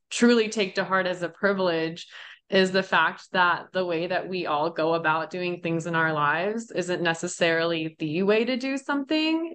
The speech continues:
It's just a way to do something. And as I continued to get older and travel and meet different people, it really got me thinking that if people could really just experience the world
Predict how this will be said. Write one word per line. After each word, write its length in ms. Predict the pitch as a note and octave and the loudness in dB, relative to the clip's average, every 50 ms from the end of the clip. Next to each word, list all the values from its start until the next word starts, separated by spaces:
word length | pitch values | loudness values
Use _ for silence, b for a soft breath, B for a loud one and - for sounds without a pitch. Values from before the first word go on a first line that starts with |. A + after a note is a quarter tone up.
| - | 0
It's 380 | - G3+ F#3 F#3+ - - - - | 2 2 2 0 -4 -14 -10 -4
just 500 | - G3 F#3+ F#3+ F#3 - - - - - _ _ _ _ | 0 2 2 2 2 -2 -6 -18 -20 -20 _ _ _ _
a 200 | - G3 G3 G3+ | 0 2 2 4
way 200 | F#3+ E3+ D#3 D#3 | 2 0 -2 -4
to 80 | D#3+ E3+ | -6 -8
do 180 | - D#3 D3+ | -8 -8 -10
something. 680 | D#3 - D#3 D3+ D3+ D3+ F3 D#3+ E3 E3+ F#3 A#3+ C#4 - B B B B B B _ _ _ _ _ _ _ - | -8 -8 -6 -6 -4 0 0 2 4 6 6 6 4 4 B B B B B B _ _ _ _ _ _ _ 0
And 720 | G3+ G3+ G3 F#3+ F#3+ F#3+ F#3+ F#3 F3+ F3+ F3+ F#3+ F#3 - - _ _ _ - | 2 2 4 2 2 0 -2 -2 -2 -2 -2 -2 -4 -6 -8 _ _ _ 0
as 240 | - F#3+ G3+ G3+ G#3+ | 2 4 4 4 4
I 100 | G#3 G#3 | 2 2
continued 500 | G#3 A3+ G#3 G#3 A3 A3 A3+ A#3 G#3+ A3 | 0 -2 -4 -4 -2 0 0 0 0 0
to 100 | A3+ G3 | 0 0
get 160 | G3+ F#3+ - | 0 2 2
older 300 | F#3 F#3+ F#3+ F#3 F#3+ F#3 | 2 0 2 2 0 0
and 160 | F3+ F3 E3+ | -2 -2 -4
travel 500 | - - F3+ F3 F#3 F#3+ F#3 F3 F3 E3+ | 0 2 2 4 4 2 0 -4 -4 -4
and 140 | E3 E3 E3+ | -4 -4 -4
meet 180 | F3 F3 D3+ | -6 -6 -4
different 380 | - F3 F3 F3 F3 E3 - - | -2 -2 -2 -2 -4 -6 -6 -4
people, 680 | - G#3 A3 A#3+ - - F3+ E3 D#3+ E3 E3 E3+ E3 B B B B B B B - | -2 0 0 0 2 4 4 6 6 4 4 0 -2 B B B B B B B 2
it 120 | G#3 F#3 | 2 4
really 340 | F#3+ G3 G#3 G#3+ A3 G#3+ G#3+ | 4 2 2 2 2 0 -2
got 220 | G#3 F#3+ F#3 F3 | -2 -2 -2 -2
me 160 | F3+ F3+ F3 F3 | -4 -6 -10 -10
thinking 420 | - F3 F3+ G3 F#3+ F#3 F3 F3 E3+ | -8 -6 -6 -4 -2 -2 -2 0 2
that 380 | E3+ E3 E3 E3 E3 D#3+ - - _ _ _ _ _ _ _ | 2 4 4 2 0 -2 -6 -14 _ _ _ _ _ _ _
if 200 | - G3+ G3 - | 0 0 0 0
people 380 | - - G3 F#3+ - A#3+ A#3+ A#3 | -2 -2 -2 0 2 0 0 0
could 240 | A#3 A#3 G#3+ F#3+ F3 | 0 0 -2 -2 -2
really 280 | F3 E3+ E3+ E3+ F3 | -2 0 0 0 0
just 220 | E3+ F3 F3 - - | -2 -4 -6 -6 -6
experience 680 | F3 - - - - D#3 D#3 D#3+ E3 E3+ E3 E3 - | -10 -10 -8 -4 -2 0 2 2 2 2 0 -2 0
the 160 | - E3+ D#3+ D3+ | 2 2 2 2
world 440 | D3 D#3 D#3 D#3 D#3 E3 E3 E3 | 2 2 2 2 2 0 -2 -4